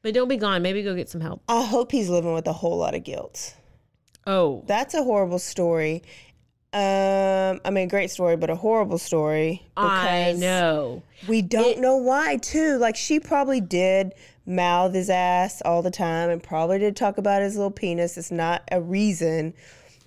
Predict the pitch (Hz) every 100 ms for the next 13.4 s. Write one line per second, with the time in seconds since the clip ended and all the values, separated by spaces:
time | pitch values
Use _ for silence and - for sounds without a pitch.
0 | _ _ - 185 180 185 226 320 403 311
1 | 247 - - 180 180 190 180 165 160 -
2 | 160 - 156 143 - 107 - - - 226
3 | 254 - 214 151 - 160 170 226 320 339
4 | 339 _ _ _ _ _ _ _ _ 196
5 | 156 185 180 254 302 311 302 294 285 -
6 | - 214 226 240 233 226 226 262 - 285
7 | 240 233 285 247 214 185 160 165 170 156
8 | 196 285 339 359 349 226 220 202 170 156
9 | 165 - 160 247 311 381 - 359 381 359
10 | 370 381 381 381 392 392 - _ _ _
11 | _ _ _ _ _ _ _ _ _ -
12 | 220 - - - - - _ 165 160 165
13 | 185 185 190 170